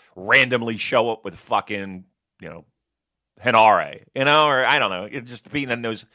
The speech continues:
those tag matches with, uh, Makabe or whatever. It just wouldn't make any sense. Yeah, he came out, he's like, "You're my guy, fucker.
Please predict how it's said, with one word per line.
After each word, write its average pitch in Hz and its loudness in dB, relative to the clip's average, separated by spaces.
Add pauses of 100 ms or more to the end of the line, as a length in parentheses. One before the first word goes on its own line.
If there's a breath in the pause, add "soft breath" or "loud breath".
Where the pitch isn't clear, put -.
(380 soft breath)
those 110 -4
tag 113 2
matches 90 -10
with, 90 -20
uh, 87 -4
Makabe 95 -2
or 78 -16
whatever. 78 -16 (500 soft breath)
It 113 -20
just 104 -16
wouldn't 110 -8
make 104 -6
any 101 -12
sense. 95 -8
Yeah, 151 -2
he 127 -6
came 131 0
out, 123 2
he's 113 -4
like, 117 -2
"You're 170 6
my 156 8
guy, 143 4
fucker. 123 -2